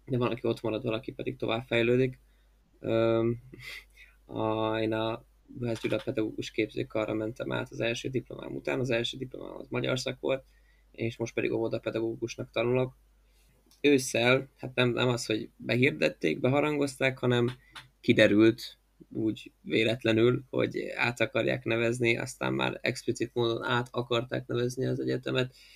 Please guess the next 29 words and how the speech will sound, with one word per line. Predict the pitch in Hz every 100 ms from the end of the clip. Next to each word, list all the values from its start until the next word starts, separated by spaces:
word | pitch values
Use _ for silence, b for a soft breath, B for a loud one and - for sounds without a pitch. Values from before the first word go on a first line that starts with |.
| B B
Szegedi | - 117 117
Tudományegyetemről | 123 117 117 117 117 117 117 113 113 113 123 _ _
önkényesen, | 120 113 - 113 113 - 113 120 - _ -
ö, | 131 127 127
Szent | 131 139
Györgyi | 135 - 113
Albert | 117 117 123 117 123 - - _ _ _ _
Egyetemre. | - 113 123 120 123 139 151 - _ _ _ _
Hatalmas | - 135 123 120 117
bajunk | 127 120 120
van | 123 120
amúgy | 120 120 120
ezzel | 120 127
a | 123 127
transzparenciával, | 131 127 127 123 123 123 123 123
és | 120
a | 123
V |
V | 123 123
L-nek | 123 123 131
ez | 123
az | 127
egyik, | 120 123 123 - _ _ _ _ _
ö, | 123 120 117 113 113
veszőparipája, | 127 - 120 117 113 - 113 113
amit | 113 -
mindig | 120 113 117
szoktunk | 131 - 117 -
ütni, | 117 - 127 127